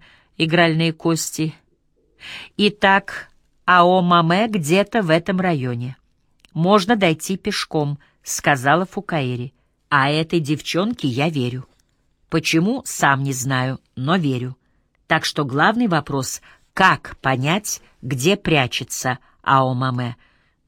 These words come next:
Тут и обычного-то человека попробуй найти, проклянёшь всё на свете". А если кто-то ещё и скрывается,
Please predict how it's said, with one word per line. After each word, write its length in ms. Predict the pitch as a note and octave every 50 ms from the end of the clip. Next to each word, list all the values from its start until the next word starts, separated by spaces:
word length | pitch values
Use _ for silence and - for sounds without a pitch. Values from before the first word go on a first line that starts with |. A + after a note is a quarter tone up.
| _ _ _ _
Тут 260 | - F#4 G4+ - -
и 40 | F#3
обычного-то 840 | D#3 D3+ D3+ D#3+ D#3+ A3+ D4+ - - - - C3 A2+ A#2 - - A2+
человека 720 | - - - A#2 A#2+ A#2+ A#2 A#2+ C3+ C3 - - A#2 - - _ _ _ _ _ _ _
попробуй 540 | _ - C#3 - - C3 D3 E3 F3 E3+ D#3+
найти, 500 | C#3+ C#3 C3 A#2+ - - - B2 A2+ - _ _ _ _ _ _ _ _ _ _ _
проклянёшь 760 | C#3+ D3+ D#3 D#3 - C#3+ C#3+ C#3+ C3 C3+ C#3 B2 - - -
всё 300 | - - - - C3+ B2
на 160 | A2+ A#2+ A#2
свете". 540 | - - - A2+ A#2 A2+ - - - - - _ _ _ _ _ _ _ _ _ _ _ _ _ _ _ _ _ _ _ _ _ _ _ _ _ _ _ _ _ _ _ _ _ _ _ _ _
А 100 | - C#3
если 340 | C#3 C3 E3+ F3+ - - G#3+
кто-то 340 | G#3 - - A#3+ A3 - A#3
ещё 360 | A#3 A3+ - - - - A#3
и 220 | A3+ - - A3 A3
скрывается, 800 | - - - A#3+ A#3+ A3+ A3 F#3+ F#3 F#3+ F#3 - - - A3